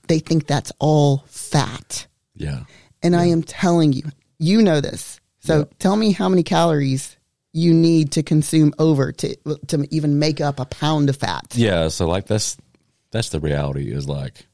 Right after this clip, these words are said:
Speaker 2: yes, I do, I would, I do believe there's power in, you know, especially if you've, if you've been in, in your, your journey for a while, and you're building some habits and you're building some discipline,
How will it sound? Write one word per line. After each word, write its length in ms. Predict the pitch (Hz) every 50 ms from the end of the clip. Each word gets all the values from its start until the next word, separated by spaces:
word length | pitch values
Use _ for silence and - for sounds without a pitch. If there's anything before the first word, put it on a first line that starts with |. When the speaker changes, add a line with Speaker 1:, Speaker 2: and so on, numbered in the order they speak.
| _ _ _ _ _ -
Speaker 2:
yes, 320 | 95 101 98 90 - -
I 80 | - 85
do, 240 | 80 87 90 80 76 -
I 80 | - 85
would, 220 | 78 80 73 82 - -
I 80 | 87 85
do 160 | 78 90 92
believe 300 | 87 87 85 85 82 76
there's 160 | 73 71 71
power 420 | - - - 80 78 78 76 76 -
in, 460 | - 67 69 69 69 67 67 67 69 - _ _ _ _ _ _ _ _ _ _ _ _ _ _ _ _ _ _ _ _ _ _ _ _ -
you 80 | 82 73
know, 80 | 71
especially 380 | 62 - - 85 85 - - 78
if 100 | - -
you've, 160 | 78 76 - -
if 140 | 73 69 -
you've 140 | 78 71
been 120 | 73 76 76
in, 160 | 76 73 71
in 180 | 69 50 65 76
your, 160 | 71 71 69 - - - _ _
your 120 | 71 73
journey 500 | 71 69 80 76 73 69 69 71 73 78 - _ _ _ _ _ _ _ _ _ _ _ _ _ _
for 100 | - 85
a 60 | 78
while, 440 | 73 71 71 69 67 67 73 80 82 _ _ _ _ _ _ _ _ _
and 100 | 82 76
you're 120 | 73 73
building 260 | 67 76 80 78 80 73
some 160 | - - 82
habits 460 | 76 78 80 76 73 71 69 - -
and 60 | 76 71
you're 100 | 71 69
building 260 | 71 78 80 80 78
some 180 | - - 73 71
discipline, 640 | - 110 117 - - 78 - 76 65 67 73 85